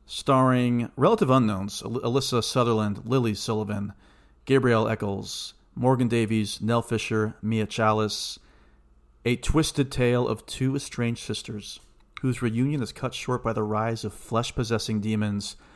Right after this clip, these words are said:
thrusting them into primal battle for survival as they face the most nightmarish version of family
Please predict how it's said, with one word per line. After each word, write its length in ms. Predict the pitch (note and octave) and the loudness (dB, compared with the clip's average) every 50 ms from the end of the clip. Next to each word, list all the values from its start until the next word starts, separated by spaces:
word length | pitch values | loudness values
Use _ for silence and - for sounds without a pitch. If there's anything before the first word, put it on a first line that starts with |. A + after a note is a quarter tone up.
| - - _ - | -20 -20 _ -20
thrusting 520 | - - - A#2+ C#3 D3 - - C#3+ C#3 C3 | -18 -6 0 2 2 2 2 2 2 2 4
them 100 | B2+ B2 | 4 2
into 160 | A2+ - A2+ | 2 -2 -4
primal 400 | - - - B2+ B2+ C3 B2+ B2+ A#2 | -4 -2 0 2 2 4 4 2 2
battle 360 | A#2 A#2+ A#2+ A2+ G#2+ A2 G#2+ | 4 4 4 4 4 2 0
for 140 | - A#2+ G#2+ | -2 -4 -4
survival 600 | A2+ A2+ G#2+ A#2 A2+ A2+ G#2+ G#2+ G#2+ G#2 G2+ - - - - _ - - | -4 -2 2 2 2 4 4 2 2 0 -2 -6 -12 -20 -20 _ -6 -4
as 140 | A#2 - | -4 0
they 80 | - B2 | 0 -2
face 340 | A#2 - B2+ B2 A2 - - | 0 2 0 0 0 0 -2
the 80 | A#2 | -2
most 320 | A2+ A#2 A#2 A2+ A2 - - | 0 0 0 0 0 -2 -2
nightmarish 600 | A2+ A2 A2+ A#2 A2+ - A#2 A2+ A2+ A2 G#2 - - | 0 0 2 0 0 0 0 2 2 2 0 -2 -4
version 400 | - A2+ A2 G#2+ - A2+ G#2 G#2 | -2 0 0 0 0 -4 -4 -4
of 140 | G#2 G2+ | -4 -6
family 680 | - - - A#2+ A#2 A2+ A2+ A2 A2 A2 G#2+ G#2 G2+ - | -8 -6 -4 -2 0 0 0 0 0 0 0 -2 -4 -6